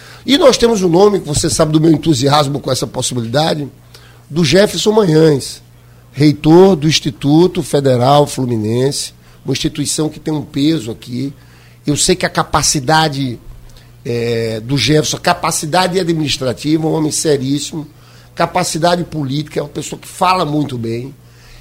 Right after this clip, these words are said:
E eu acho que em Campos tem um, Nogueira, tem uma situação diferente. Cada cidade tem uma,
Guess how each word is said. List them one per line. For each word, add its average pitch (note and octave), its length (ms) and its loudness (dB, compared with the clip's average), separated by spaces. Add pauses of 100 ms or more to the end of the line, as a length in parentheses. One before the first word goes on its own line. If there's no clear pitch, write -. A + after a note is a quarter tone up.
(120)
E G3+ 40 2
eu G#3 120 10
acho A3 200 2
que G#3+ 80 -4
em F#3 80 -2
Campos F#3+ 480 2
tem F3 160 0
um, D#3 160 0
Nogueira, C3 460 2
tem E3 140 -4
uma F#3 120 -2
situação F#3 420 -6
diferente. F3+ 760 -2 (800)
Cada - 260 0
cidade F#3+ 680 0 (440)
tem G#3 160 2
uma, A#3 540 2